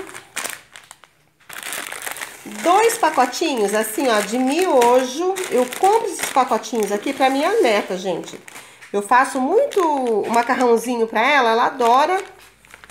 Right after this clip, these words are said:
Mas eu não coloco o tempero, como eu sempre falo pra vocês, tá?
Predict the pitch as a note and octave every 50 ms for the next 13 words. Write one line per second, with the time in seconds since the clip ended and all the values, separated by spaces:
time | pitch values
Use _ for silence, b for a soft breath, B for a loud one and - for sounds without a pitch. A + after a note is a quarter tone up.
0 | - _ _ - G3+ A#3 C4 C#4+ D4 D4 C#4+ C#4+ C#4 D4+ F4+ - - F#4+ E4+ D4
1 | C#4+ D4+ D4 E4 D#4 - F4 F#4+ G#4+ - C4+ B3+ C4+ C4+ C4+ C#4+ C4+ C4 C4+ C4+
2 | F4 F#4+ G4+ A#4 - - E4+ D4 D4 C#4+ D4 C#4+ C4+ C#4 E4 D#4+ - - - -
3 | - - - C4 C4+ C#4+ D4